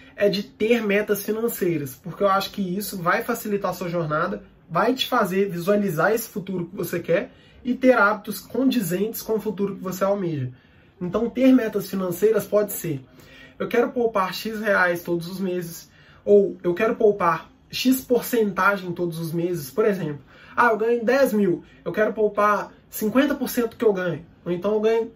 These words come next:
oito mil, quero poupar três mil reais por mês. Não importa. Pode ser porcentagem, pode ser valor, pode ser ter uma meta de ter um limite de gastos,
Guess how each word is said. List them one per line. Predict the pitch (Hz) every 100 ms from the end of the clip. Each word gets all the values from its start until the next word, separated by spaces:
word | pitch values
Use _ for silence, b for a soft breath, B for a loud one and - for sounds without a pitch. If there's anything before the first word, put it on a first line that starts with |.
| _
oito | 240 294 247
mil, | 247 208
quero | 202 208
poupar | 220 220 214 208
três | - 269 269 226
mil | 233
reais | 233 220
por | - 196
mês. | 185 160 123 - b b b
Não | 220
importa. | 262 208 175 - 123 - b b
Pode | 185 185
ser | 170
porcentagem, | 170 - 180 170 196 202 180 190 B B B
pode | 175 170
ser | - 160
valor, | 170 175 185 208 - B B B
pode | 214 220
ser | - 214 190
ter | -
uma | 233 254
meta | 214 208 202
de | 170
ter | -
um | 240
limite | 254 226 208 -
de |
gastos, | 196 202 220 220 202 -